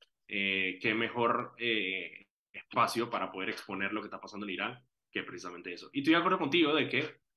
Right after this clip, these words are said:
la cobertura noticiosa debía, por lo menos,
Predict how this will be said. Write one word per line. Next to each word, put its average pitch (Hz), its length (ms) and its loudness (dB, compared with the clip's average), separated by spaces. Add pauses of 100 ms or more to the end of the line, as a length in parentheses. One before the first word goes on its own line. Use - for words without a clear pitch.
(120)
la 120 160 2
cobertura 123 400 4
noticiosa 151 800 2 (420)
debía, 123 720 4 (420)
por 143 180 4
lo 135 120 6
menos, 170 640 0